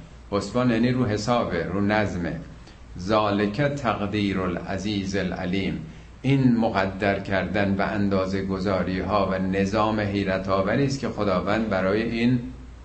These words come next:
ماه و خورشید و کهکشان ها و ستاره ها گذاشته. در این دو آیه پشت سر هم،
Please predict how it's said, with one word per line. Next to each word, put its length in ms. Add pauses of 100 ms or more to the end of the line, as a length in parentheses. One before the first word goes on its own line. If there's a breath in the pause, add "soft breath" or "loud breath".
(560)
ماه 300
و 80
خورشید 420
و 60
کهکشان 640
ها 180
و 40
ستاره 420
ها 100
گذاشته. 480 (480 loud breath)
در 120
این 220
دو 160
آیه 560
پشت 360
سر 240
هم، 380